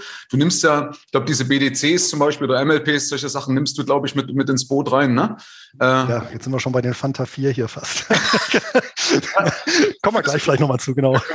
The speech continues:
Speaker 1: wir vielleicht gleich nochmal drauf.
Speaker 2: Nicht schrecken lassen von Abkürzungen.
Speaker 1: <laughs> Genau. Wir müssen sowieso ausführen. Also, aber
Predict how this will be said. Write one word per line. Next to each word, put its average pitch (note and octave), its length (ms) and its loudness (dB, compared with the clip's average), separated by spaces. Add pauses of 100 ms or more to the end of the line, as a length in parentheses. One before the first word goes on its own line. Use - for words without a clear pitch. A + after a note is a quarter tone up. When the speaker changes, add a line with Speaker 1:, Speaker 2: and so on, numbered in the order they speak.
(120)
Speaker 1:
wir D3 80 4
vielleicht D3+ 180 2
gleich - 180 4
nochmal D#3 200 4
drauf. C3+ 160 6
Speaker 2:
Nicht A3 140 2
schrecken G#3+ 240 2
lassen F#3+ 260 2
von F3+ 160 2
Abkürzungen. - 640 -4
Speaker 1:
<laughs> - 40 -2 (880)
Genau. C3 320 0
Wir D3+ 80 2
müssen G#3 220 4
sowieso D#3+ 340 2
ausführen. E3+ 540 2 (180)
Also, C#3 400 2 (140)
aber D3+ 420 2